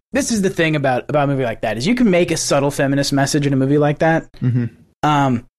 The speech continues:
Speaker 1: apparently they didn't feel like going subtle.
Speaker 2: Right.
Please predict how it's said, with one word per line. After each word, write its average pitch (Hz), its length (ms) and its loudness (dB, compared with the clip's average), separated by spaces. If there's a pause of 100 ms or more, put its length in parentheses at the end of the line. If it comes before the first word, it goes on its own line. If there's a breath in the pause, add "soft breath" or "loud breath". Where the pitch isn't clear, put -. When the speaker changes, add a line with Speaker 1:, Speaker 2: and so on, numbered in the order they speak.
(280 loud breath)
Speaker 1:
apparently 285 380 2
they 226 120 2
didn't 208 220 2
feel 180 240 2
like 185 180 2
going 196 240 2
subtle. 226 500 0 (1080)
Speaker 2:
Right. 113 340 -2